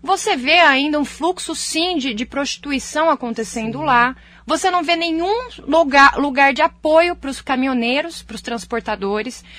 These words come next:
Speaker 1: você vê um flu-, é, um fluxo de pessoas ali não controlado, ou seja, muitas negociações acontecem no pátio de uma maneira,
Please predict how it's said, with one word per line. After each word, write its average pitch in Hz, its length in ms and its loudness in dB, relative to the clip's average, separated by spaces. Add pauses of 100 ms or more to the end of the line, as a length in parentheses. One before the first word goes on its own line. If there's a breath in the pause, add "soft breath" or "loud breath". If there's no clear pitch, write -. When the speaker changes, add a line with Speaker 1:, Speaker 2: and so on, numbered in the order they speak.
(260 loud breath)
Speaker 1:
você 311 360 -2
vê 254 360 0
um 262 100 -2
flu-, 254 260 -8
é, 233 200 2
um 240 120 -2
fluxo 302 320 -6
de 262 100 -6
pessoas 247 580 -2
ali 226 200 -4
não 262 280 0
controlado, 254 680 2
ou 233 60 -4
seja, 233 260 -8
muitas 285 260 -4
negociações 262 560 -6
acontecem 247 560 -8
no 240 80 -4
pátio 240 540 -2
de 226 40 -10
uma 233 140 -2
maneira, 233 420 0